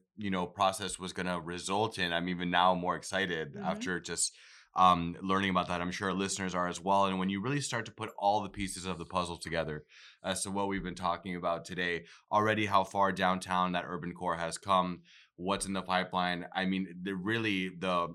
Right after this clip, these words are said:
Speaker 1: it seems like the upward potential for the city is, is limitless.
Speaker 2: Mm-hmm.
Speaker 1: Um, and for those that live here, uh, you should be excited. Those considering coming, um, all the more reason why. I wanna end it with this. Um, you made the comparison to Lincoln Road.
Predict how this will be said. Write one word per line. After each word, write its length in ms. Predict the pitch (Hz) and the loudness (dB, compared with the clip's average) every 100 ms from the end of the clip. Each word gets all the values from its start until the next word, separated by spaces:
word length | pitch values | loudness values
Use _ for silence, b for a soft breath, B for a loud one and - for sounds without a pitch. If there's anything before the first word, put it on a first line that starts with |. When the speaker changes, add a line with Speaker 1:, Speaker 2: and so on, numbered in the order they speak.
| - | -10
Speaker 1:
it 200 | 85 98 | -16 -8
seems 200 | - 107 | -4 -4
like 180 | 107 98 | -2 -4
the 120 | 95 | -2
upward 460 | 87 92 - 98 90 | -2 -2 -2 -4 -4
potential 520 | 92 95 92 92 87 90 | -8 -4 -4 -4 -8 -8
for 80 | |
the 100 | 85 | -12
city 480 | 80 98 87 82 78 - | -8 -8 -8 -8 -8 -8
is, 340 | 82 69 - | -8 -8 -12
is 180 | 90 82 | -10 -6
limitless. 640 | 92 95 78 76 67 - - | -2 -2 -4 -10 -8 -12 -10
Speaker 2:
Mm-hmm. 140 | 185 190 | -8 -2
Speaker 1:
Um, 420 | 85 80 78 78 - | 0 0 -2 -6 -6
and 320 | 85 85 85 | -4 -4 -6
for 100 | - | -4
those 220 | 90 92 90 | 0 0 0
that 140 | 87 | -2
live 180 | 98 87 | -2 -2
here, 380 | 92 82 82 - b b b | -2 -2 -4 -10 b b b
uh, 80 | 80 | -2
you 100 | 82 | -2
should 160 | 82 82 | -2 -4
be 60 | |
excited. 460 | 85 - 90 87 82 | -4 0 0 0 0
Those 180 | 85 82 | -2 -4
considering 580 | 90 82 95 87 85 78 | -8 -6 -4 -2 -4 -4
coming, 520 | 98 95 87 78 73 b b - | -2 0 0 -4 -10 b b -4
um, 320 | 82 80 82 | 0 0 0
all 220 | - 90 | -2 -2
the 80 | 87 | 0
more 180 | 90 85 | -2 -2
reason 300 | 87 85 87 | -2 -4 0
why. 280 | 85 87 82 B B - | 2 2 0 B B -2
I 80 | 110 | 2
wanna 260 | 120 151 | 4 4
end 220 | 117 135 | 2 2
it 100 | 131 | 2
with 200 | 117 87 | 0 0
this. 340 | 95 107 104 - | 2 2 2 2
Um, 440 | 101 98 95 98 98 | 6 6 6 0 -2
you 160 | 107 | 0
made 220 | 107 110 | 2 2
the 180 | 117 107 | 2 0
comparison 800 | - 98 104 101 101 - 98 92 - | -2 -6 0 0 0 -2 -4 -4 -4
to 380 | 101 92 87 92 | -4 -2 -2 -4
Lincoln 300 | 98 104 120 | -4 -4 -2
Road. 340 | 95 87 92 | -2 -2 -4